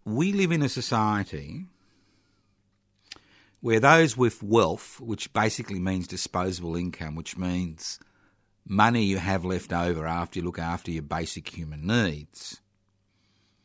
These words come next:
have been gifted legislation which allows them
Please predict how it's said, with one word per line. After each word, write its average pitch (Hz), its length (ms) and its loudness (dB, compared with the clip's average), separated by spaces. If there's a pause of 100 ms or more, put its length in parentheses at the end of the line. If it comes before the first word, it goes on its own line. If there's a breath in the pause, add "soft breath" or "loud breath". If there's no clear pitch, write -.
(1500)
have 143 320 2
been 131 320 4 (340)
gifted 120 720 4 (1700 soft breath)
legislation 104 1120 0 (1400 soft breath)
which 120 260 0
allows 123 500 6
them 101 600 2